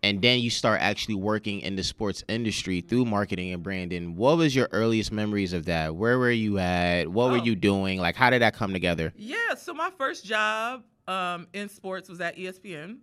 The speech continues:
Speaker 1: Fire.
Speaker 2: Um, I, it's crazy because the dream was always to work in music. Sports, like, I love sports, diehard sports. Like I said, I played sports, but never wanted to work in sports. It just was, like, something you do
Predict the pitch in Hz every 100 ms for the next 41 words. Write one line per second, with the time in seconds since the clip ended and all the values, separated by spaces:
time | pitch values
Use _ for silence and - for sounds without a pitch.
0 | _ - 87 80 76 - 90 180 175 175
1 | 170 170 170 165 170 175 180 185 185 185
2 | 208 - _ - 262 269 - 262 247 202
3 | 190 196 170 165 165 147 - - 185 170
4 | 226 294 247 147 175 170 160 151 147 139
5 | 110 87 _ _ _ - 220 214 220 131
6 | 165 160 175 185 - 185 156 156 165 190
7 | 165 165 170 165 147 160 - 147 - 185
8 | 170 - _ - - _ 208 196 175 170
9 | 170 240 208 208 147 151 151 - 147 110
10 | - 165 180 180 160 160 151 - - 165
11 | 160 170 156 151 151 170